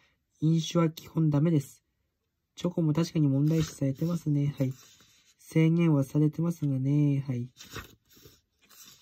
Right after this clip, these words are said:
やはり悩みますよね。食事についても、喫煙についても。はい。お薬は、風邪薬服用はどうなのか。確かに難しいですね。影響はないので必要はないです、過剰は。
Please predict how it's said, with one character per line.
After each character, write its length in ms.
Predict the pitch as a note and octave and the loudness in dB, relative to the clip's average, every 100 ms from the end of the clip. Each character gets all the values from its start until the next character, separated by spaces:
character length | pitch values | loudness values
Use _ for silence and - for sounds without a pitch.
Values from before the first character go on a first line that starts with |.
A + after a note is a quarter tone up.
| _ _ - | _ _ -10
や 80 | C3+ | -2
は 60 | C#3 | -2
り 100 | A#2 - | -2 -6
悩 220 | C#3 C#3 E3 | 0 2 2
み 80 | |
ま 80 | F#3 | 2
す 100 | F3 | 2
よ 80 | C3+ | 2
ね。 140 | C#3 | 0
食 240 | C#3 D3 C3 | 0 -4 -4
事 100 | B2+ | -2
に 120 | B2+ | -4
つ 100 | C#3 | -4
い 80 | B2+ | -4
て 120 | A#2+ | -2
も、 40 | |
喫 220 | A2+ A2+ - | -6 -6 -6
煙 180 | B2+ | -4
に 80 | C3 | -2
つ 100 | B2+ | -4
い 80 | C3 | -6
て 140 | - | -6
も。 80 | A#2 | -8
は 100 | A2+ | -6
い。 80 | A#2 A2 - _ _ - _ - | -10 -12 -20 _ _ -20 _ -8
お 100 | C3+ | -8
薬 520 | - - F3 E3+ D#3 | -8 -6 -2 2 2
は、 180 | C3+ B2+ B2 | 2 -2 -10
風 220 | - C#3 D3 | -4 -2 0
邪 260 | D#3 C#3+ | 0 -2
薬 40 | A#2+ | -6
服 220 | - C#3+ | -4 -2
用 160 | C#3+ | 0
は 100 | C#3+ | -2
ど 120 | C#3+ D#3 | -2 -2
う 60 | |
な 80 | D3+ | 0
の 120 | B2+ - | -2 -6
か。 260 | C3 C3+ - _ _ _ _ _ _ _ - - - | -10 -10 -14 _ _ _ _ _ _ _ -20 -14 -4
確 300 | D#3+ - - | -4 -4 -4
か 100 | D3+ | 0
に 160 | D3+ | 2
難 260 | C#3+ C#3 D3 - D3 | 2 0 -2 -4 -4
し 200 | - D#3+ | -2 -2
い 40 | |
で 80 | D3 | -2
す 120 | D3+ | -2
ね。 260 | C3+ C3+ C3+ _ _ _ _ _ | -4 -4 -6 _ _ _ _ _
影 220 | D#3 E3 | -2 -2
響 320 | D#3+ - E3 E3 | -2 0 2 2
は 100 | D#3 | 2
な 140 | E3+ | 2
い 80 | F3+ | 2
の 100 | D3 | 0
で 140 | B2+ | 0
必 240 | B2+ - D3+ | -4 -2 2
要 100 | D#3+ | 2
は 100 | D3+ | 2
な 100 | F#3 | 0
い 80 | F#3 | 0
で 100 | D#3 | -2
す、 100 | - | -4
過 140 | C3+ | -6
剰 280 | C3 B2+ B2+ | -4 -4 -6
は。 180 | C3+ | -10